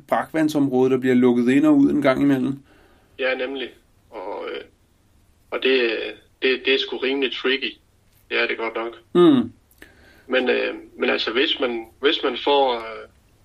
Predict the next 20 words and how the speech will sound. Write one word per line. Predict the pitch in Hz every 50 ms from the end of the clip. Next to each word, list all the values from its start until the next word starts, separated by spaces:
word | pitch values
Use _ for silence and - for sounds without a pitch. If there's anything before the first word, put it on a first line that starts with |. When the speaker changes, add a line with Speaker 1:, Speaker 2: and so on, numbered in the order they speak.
| _ -
Speaker 2:
rammer | 127 123 127 143 135
en | 120 120
dag | 117 123 127 120
med | 117 113
sigt | - - 131 - -
dernede, | 120 113 117 120 123
så | 117 - 131
er | 127
det | 123 120 110
jo, | 110 107
så | - - 131
er |
det | 127 127
jo | 117 101 -
skide | - - 139 147 147
godt. | - 120 113 113 - _ _ _ _ _ _ _ _ _ _ _ _ _ _ - - - _ -
Speaker 1:
Har | - -
du | 127 123
prøvet | - - 165 185 202
det? | 208 190